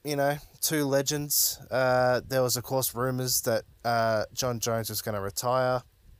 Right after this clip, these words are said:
but who knows what will happen there, because, of course, U F C two ninety-five is now gonna be main evented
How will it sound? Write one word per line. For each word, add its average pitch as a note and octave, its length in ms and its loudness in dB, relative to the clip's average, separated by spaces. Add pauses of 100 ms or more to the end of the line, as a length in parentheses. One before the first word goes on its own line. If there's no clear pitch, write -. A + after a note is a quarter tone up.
(1120)
but A2 300 0
who A#2+ 140 -4
knows A2+ 520 -2 (560)
what B2+ 160 0
will B2+ 80 0
happen A#2+ 340 0
there, C3 420 0
because, A2+ 280 -4
of A2+ 100 -4
course, B2+ 320 0
U C3+ 160 0
F B2+ 80 0
C B2+ 160 0
two C3+ 220 -2
ninety-five A#2 760 0
is G#2+ 160 -4
now A2 200 -4
gonna G#2 180 -6
be G#2 100 -6
main B2 280 -2
evented A#2+ 640 -4